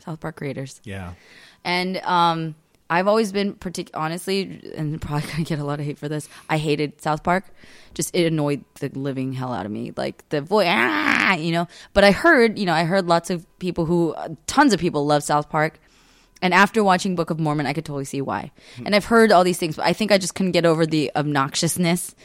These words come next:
Speaker 1: Um, but I also appreciate a really good satire and political, you know, societal
Speaker 2: Hmm.
Speaker 1: commentary.
Speaker 2: It's like societal commentary in the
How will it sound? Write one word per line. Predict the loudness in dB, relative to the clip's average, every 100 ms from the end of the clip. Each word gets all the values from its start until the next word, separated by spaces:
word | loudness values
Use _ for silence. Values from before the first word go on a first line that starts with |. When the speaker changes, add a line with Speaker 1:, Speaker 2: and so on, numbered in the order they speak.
| -20 -20 -20 -8
Speaker 1:
Um, | 0 2 2 -2 -4
but | 2 4
I | 4 2
also | 4 2 2 2
appreciate | 0 2 -2 -2 -2
a | -4 -6
really | -2 0 0
good | 0 -2 -4 -8
satire | -2 0 0 0 0
and | -2 -8 -10 -8
political, | -4 -4 -4
you | -8 -8
know, | -8
societal | -8 -6 2 4 2
Speaker 2:
Hmm. | 0
Speaker 1:
commentary. | -4 -2 -2 -2 -2 -8 -2
Speaker 2:
It's | 0 0
like | -2
societal | -4 -2 0 0
commentary | 0 -2 -2 -2 0 0
in | -2 -2 -2
the | -4 -6 -8